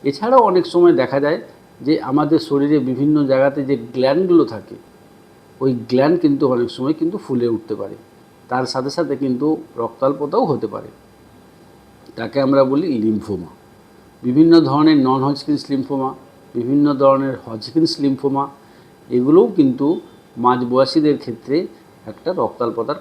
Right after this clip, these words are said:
কারণ হয়ে দাঁড়াতে পারে। সুতরাং যদি আমি দেখি যে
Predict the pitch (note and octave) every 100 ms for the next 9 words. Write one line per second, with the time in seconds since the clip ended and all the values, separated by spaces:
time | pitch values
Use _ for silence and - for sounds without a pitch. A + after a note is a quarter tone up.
0 | - G#2+ A2 G2 B2+ E3 A2 G2+ - G#2
1 | F#2+ - - - - - - - - -
2 | - - C#3+ F3 F#3+ E3 E3 F#3 E3 E3
3 | C3+ C#3 E3 C3 D3 - - - A2+ C3